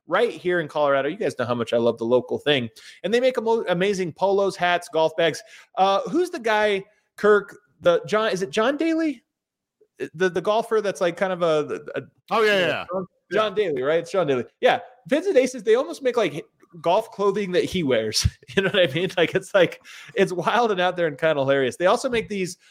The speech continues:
Speaker 1: uh, golf bags that are incredible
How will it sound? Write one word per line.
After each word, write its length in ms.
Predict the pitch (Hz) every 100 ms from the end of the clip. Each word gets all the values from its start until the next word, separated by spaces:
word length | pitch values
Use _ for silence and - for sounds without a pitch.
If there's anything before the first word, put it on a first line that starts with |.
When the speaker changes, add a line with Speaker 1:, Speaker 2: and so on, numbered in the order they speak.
| _
Speaker 1:
uh, 300 | - 160 147 147 139
golf 300 | 170 220 240
bags 300 | - 143 143
that 120 | 156 147
are 80 |
incredible 680 | 139 131 165 170 127 127 117